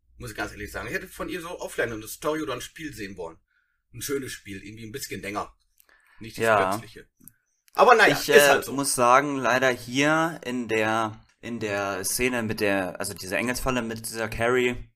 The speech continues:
Speaker 2: also hier geht die Reihe auch, finde ich, optisch jetzt gerade, also jetzt aus optischer Sicht, es geht ein bisschen bergab. Also hier, gerade in dieser Falle, finde ich, dieses,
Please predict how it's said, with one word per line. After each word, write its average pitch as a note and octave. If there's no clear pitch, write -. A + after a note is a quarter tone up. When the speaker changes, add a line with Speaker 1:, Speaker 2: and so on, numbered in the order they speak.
Speaker 2:
also F#2+
hier A2+
geht A2
die G#2+
Reihe G2+
auch, F#2+
finde F#2
ich, -
optisch F2
jetzt -
gerade, G#2+
also F#2+
jetzt G#2
aus -
optischer A2
Sicht, G2
es -
geht F#2+
ein F2+
bisschen B2+
bergab. -
Also G#2
hier, B2+
gerade B2
in A2
dieser A2+
Falle, B2
finde G#2+
ich, -
dieses, -